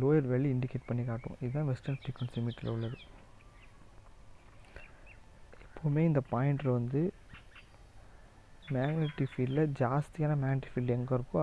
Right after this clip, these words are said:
அதை நோக்கி தான், stronger magnetic field கூட தான் இந்த பாயிண்டர் move ஆகும். இந்த stronger magnetic field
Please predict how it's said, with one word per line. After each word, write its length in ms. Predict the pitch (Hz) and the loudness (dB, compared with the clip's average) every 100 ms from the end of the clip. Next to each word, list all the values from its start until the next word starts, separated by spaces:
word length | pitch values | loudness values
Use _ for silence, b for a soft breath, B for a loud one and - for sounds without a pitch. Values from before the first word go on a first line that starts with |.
| 127 | 2
அதை 160 | 131 131 | 2 2
நோக்கி 240 | 131 - 123 | 0 0 0
தான், 140 | 135 175 - - | 0 -2 -6 -16
stronger 540 | - - 131 151 151 139 | -6 -2 2 4 4 4
magnetic 300 | 131 131 - | 2 0 0
field 180 | 123 131 | -2 -2
கூட 140 | 123 127 170 | -2 -2 -2
தான் 140 | 196 - B B B B - | -4 -4 B B B B -2
இந்த 120 | 127 123 | 0 2
பாயிண்டர் 360 | 120 135 135 131 123 | 2 2 2 2 2
move 140 | 123 120 | 2 4
ஆகும். 220 | 123 180 - | 2 -2 -4
இந்த 140 | 131 120 | -4 -4
stronger 600 | - - 139 160 170 170 135 | -4 -2 0 4 4 4 4
magnetic 440 | 127 139 135 135 - | 2 2 2 0 0
field 240 | 120 117 | -2 -2